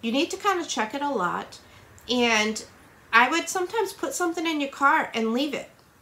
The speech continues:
And then later on, the price may go down. They actually kind of message you too sometimes if you leave things to, um, that things have gone down, or go back and check again at another time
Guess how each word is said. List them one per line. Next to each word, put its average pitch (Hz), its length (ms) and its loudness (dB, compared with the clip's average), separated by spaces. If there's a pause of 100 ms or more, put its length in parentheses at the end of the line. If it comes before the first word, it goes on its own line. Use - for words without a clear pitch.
And 226 160 -4
then 233 200 -2
later 262 220 -2
on, 269 240 4
the 214 80 -4
price 226 320 -6
may 220 140 -2
go 196 180 -4
down. 202 440 -2
They 240 180 -2
actually 185 400 -2
kind 220 240 -4
of 175 60 -4
message 185 440 -6
you 151 200 -8
too 165 300 -6
sometimes 175 480 -10
if 170 140 -16
you 165 80 -6
leave 190 260 -8
things 117 460 -12 (520)
to, 190 480 0
um, 165 480 -4 (200)
that - 220 -6
things 196 240 -4
have 180 120 -12
gone 170 280 -4
down, 170 380 -8
or 180 220 -4
go 208 220 0
back 202 420 0 (100)
and 175 440 -6
check 185 340 -6
again 185 340 -8
at 175 120 -8
another 170 320 -6
time 180 520 -8